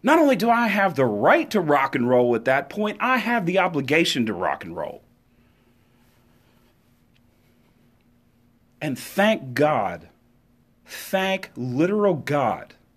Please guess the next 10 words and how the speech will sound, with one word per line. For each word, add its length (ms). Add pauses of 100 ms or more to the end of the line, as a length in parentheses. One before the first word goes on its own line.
(1400)
that 120
President 400
Trump 380
has 180
been 160
intelligent 720
enough 360 (220)
and 160
responsible 840
enough 520